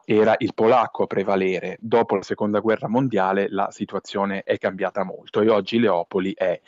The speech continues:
in effetti la capitale di un certo nazionalismo ucraino, termine ancora molto complesso, a cui qua non sto dando nessun tipo di connotazione.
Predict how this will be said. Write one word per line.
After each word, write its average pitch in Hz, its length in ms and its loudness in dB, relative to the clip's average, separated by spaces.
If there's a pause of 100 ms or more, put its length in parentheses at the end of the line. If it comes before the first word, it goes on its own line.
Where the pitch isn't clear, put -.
(320)
in 117 120 2
effetti 101 720 -2 (120)
la 117 160 4
capitale 107 540 2
di 107 120 0
un 110 160 4
certo 107 640 2
nazionalismo 110 1120 2
ucraino, 98 800 2
termine 98 540 -2
ancora 98 480 -4
molto 92 320 -4
complesso, 90 720 -6 (480)
a 147 100 -4
cui 107 160 -2
qua - 160 0
non 104 220 0
sto 101 200 -2
dando 95 500 -2
nessun 95 340 -10
tipo 104 240 -4
di 92 100 -6
connotazione. - 920 -10